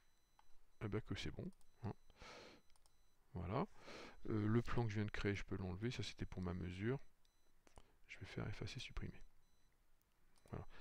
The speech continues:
Donc ça c'est une deuxième technique qui permet de réaliser correctement ma, ma forme. Ici, elle, elle va vraiment être conforme à la réalité. Donc voilà pour ce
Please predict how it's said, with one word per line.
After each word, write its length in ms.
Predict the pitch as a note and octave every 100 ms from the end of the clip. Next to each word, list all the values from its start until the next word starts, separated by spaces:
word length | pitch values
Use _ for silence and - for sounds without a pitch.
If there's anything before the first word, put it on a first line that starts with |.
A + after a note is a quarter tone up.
| -
Donc 100 | -
ça 80 | D3+
c'est 120 | A#2+
une 120 | A2
deuxième 320 | B2+ B2+ C3
technique 420 | - A2+ A#2+ D3
qui 100 | -
permet 380 | G#2 G#2 G2 C3
de 100 | B2
réaliser 600 | G#2 G#2 G2 F#2 A2 C3+ - - - - - - -
correctement 760 | E3+ C#3 - B2 G2+ F#2+ C3 - - - - - - _ - - - - - - - - - - - _ _ _ _ - - - - - _ -
ma, 720 | A2+ A2 G#2+ G2+ F#2+ G2 G2
ma 160 | G2+ G#2+
forme. 340 | - D#2+ - - -
Ici, 220 | - - A2
elle, 220 | F#2+ -
elle 80 | G#2
va 100 | A2
vraiment 400 | A2+ A#2+ B2+ -
être 300 | A#2+ - - - - -
conforme 500 | C3+ B2+ - A#2 C3+
à 120 | B2 A#2+
la 80 |
réalité. 500 | A2+ A2+ G2+ - - - - - - -
Donc 100 | G#2+
voilà 220 | G#2 B2+
pour 220 | D3 A#2+ -
ce 760 | - A2 G#2 F#2+ F#2+ F#2+